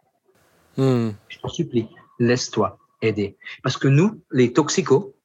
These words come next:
Speaker 2: on a tellement des schémas de pensée, on veut tellement être indépendant. Laisse-toi aider.
Speaker 1: Hmm.
Speaker 2: J'ai eu, moi,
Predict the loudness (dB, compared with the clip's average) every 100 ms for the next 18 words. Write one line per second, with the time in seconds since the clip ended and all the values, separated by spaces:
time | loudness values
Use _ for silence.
0 | _ _ _ _ _ _ _ _ _ _
1 | _ 0 2 2 2 2 2 2 0 -2
2 | -4 -2 0 0 -2 -6 -6 -10 -10 _
3 | _ -2 -2 0 0 0 -2 -4 -4 -4
4 | -8 -12 -12 _ _ _ _ -4 -2 0
5 | -2 -6 -10 -8 -10 -10 -18 _ _ _
6 | _ _ _ _ 0 0 0 -6 -12 -8
7 | -4 -4 0 2 4 4 2 0